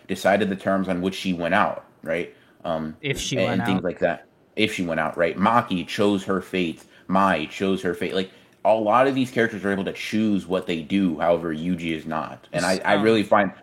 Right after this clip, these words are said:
Speaker 1: I find that pretty poignant.
Speaker 2: Do you remember a conversation we had a couple weeks ago? I don't, uh, God, it was really a few weeks ago, where it was just, like, a thing between the two of us, and we mentioned, or I think you mentioned,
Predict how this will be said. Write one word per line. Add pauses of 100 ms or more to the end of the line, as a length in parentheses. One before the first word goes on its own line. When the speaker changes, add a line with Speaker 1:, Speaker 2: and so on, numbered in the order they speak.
(120)
Speaker 1:
I
find
that
pretty
poignant. (540)
Speaker 2:
Do
you
remember
a
conversation
we
had
a
couple
weeks
ago?
I
don't, (440)
uh,
God, (560)
it
was
really
a
few
weeks
ago, (480)
where (120)
it
was
just,
like,
a (100)
thing
between
the
two
of
us,
and
we
mentioned, (440)
or
I
think
you
mentioned,